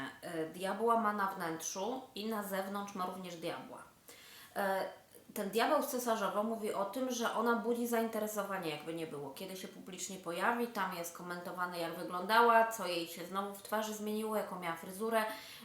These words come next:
e, jaką miała szminkę, e, buty, torebkę, lakier do paznokci i, e, czy makijaż był widoczny, czy niewidoczny, czy się mogła uśmiechnąć, czy raczej ten botoks jej przeszkadzał.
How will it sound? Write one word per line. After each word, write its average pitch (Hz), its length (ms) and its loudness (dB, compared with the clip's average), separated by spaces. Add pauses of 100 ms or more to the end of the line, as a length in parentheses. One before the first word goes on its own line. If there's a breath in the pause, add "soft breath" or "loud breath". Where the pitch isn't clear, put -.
e, 190 120 0
jaką 190 280 -4
miała 185 240 2
szminkę, 233 500 -2
e, 190 640 2
buty, 220 320 -4
torebkę, 190 680 0
lakier 180 360 2
do 170 100 -2
paznokci 175 960 -4
i, 165 240 0
e, 165 360 0
czy 190 260 -4
makijaż 185 500 -2
był 190 180 -4
widoczny, 185 460 -4
czy 190 140 -8
niewidoczny, 208 560 -4
czy - 120 -6
się 190 160 -6
mogła 190 300 0
uśmiechnąć, 202 580 -4 (420 loud breath)
czy 214 100 -2
raczej 190 300 0
ten 180 220 -6
botoks 165 360 -4
jej 170 100 -8
przeszkadzał. - 560 -10